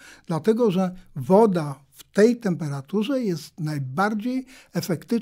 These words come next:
efektywnym medium dla reakcji biochemicznych. Jeżeli byłaby niższa temperatura, nie dalibyśmy rady.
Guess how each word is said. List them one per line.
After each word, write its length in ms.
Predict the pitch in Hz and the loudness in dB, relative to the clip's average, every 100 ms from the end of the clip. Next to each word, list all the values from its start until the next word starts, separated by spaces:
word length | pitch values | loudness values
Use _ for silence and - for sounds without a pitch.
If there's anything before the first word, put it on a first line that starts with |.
| 285 - | -4 -6
efektywnym 760 | 175 - 160 - 220 202 160 156 | -6 -4 -6 -2 0 2 2 0
medium 400 | 226 247 240 240 - _ | 0 0 0 -2 -6 _
dla 260 | 170 196 220 | -4 -2 -2
reakcji 380 | 196 190 - 190 | -2 -4 -6 -4
biochemicznych. 960 | 180 180 175 156 135 - - - _ _ _ - - - _ _ | -2 -4 -2 -4 -6 -10 -14 -18 _ _ _ -20 -20 -20 _ _
Jeżeli 300 | 170 143 160 | -8 -2 -2
byłaby 440 | 143 165 147 135 131 | 0 0 0 0 -2
niższa 500 | 131 185 - - 208 | 2 2 2 0 -2
temperatura, 880 | 220 220 220 214 208 233 254 285 294 _ _ - | 0 0 0 0 -2 -2 -2 -4 -8 _ _ -8
nie 160 | 151 131 | -6 -6
dalibyśmy 640 | 139 131 131 - 151 135 | -6 -8 -8 -10 -8 -8
rady. 260 | 123 120 | -12 -18